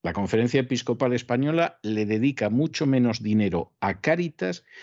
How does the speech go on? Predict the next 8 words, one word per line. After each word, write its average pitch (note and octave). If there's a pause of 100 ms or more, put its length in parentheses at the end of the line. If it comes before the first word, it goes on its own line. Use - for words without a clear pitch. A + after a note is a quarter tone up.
(120)
del G2
que G2
dedica, A#2+
por A#2
ejemplo, C#3
a A2
Trece G2
Televisión, A2